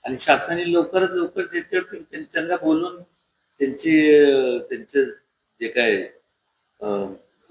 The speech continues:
कमिटी असेल, त्यांची जी लवकरात लवकर मार्ग काढावा आणि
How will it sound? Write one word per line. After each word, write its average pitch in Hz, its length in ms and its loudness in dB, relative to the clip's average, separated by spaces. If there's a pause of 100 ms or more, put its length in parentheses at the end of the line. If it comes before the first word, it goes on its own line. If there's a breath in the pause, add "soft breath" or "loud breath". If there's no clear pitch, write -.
(640)
कमिटी 139 360 4
असेल, 104 440 0 (680)
त्यांची 147 220 -12
जी 160 180 -8
लवकरात 165 360 -2
लवकर 165 760 0 (840)
मार्ग 151 520 2
काढावा 156 440 4
आणि 147 580 -6